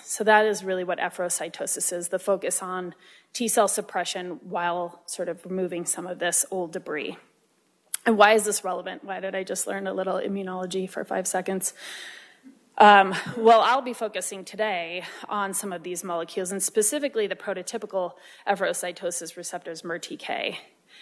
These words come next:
And the whole idea, at least the whole background on mer T K, um, has all been studied in the setting of, of infection.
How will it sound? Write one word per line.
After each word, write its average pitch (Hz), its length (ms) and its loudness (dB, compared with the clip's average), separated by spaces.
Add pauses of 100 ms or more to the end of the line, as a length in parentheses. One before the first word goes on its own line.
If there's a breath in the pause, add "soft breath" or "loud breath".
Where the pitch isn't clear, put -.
(240 loud breath)
And 214 160 6
the - 20 2
whole 254 500 8 (320)
idea, 202 840 -2
at 180 240 -4
least - 480 -6
the 208 120 -2
whole 202 220 0
background 180 720 -2
on 170 140 -4
mer 180 140 -2
T 180 220 -8
K, 170 460 -6 (440 loud breath)
um, 185 280 2
has 202 220 0
all 233 220 4
been 208 180 0
studied 185 380 -4
in 185 120 -6
the 185 60 -8
setting 175 360 -6
of, 185 280 -8 (240)
of 175 400 -2
infection. - 760 -8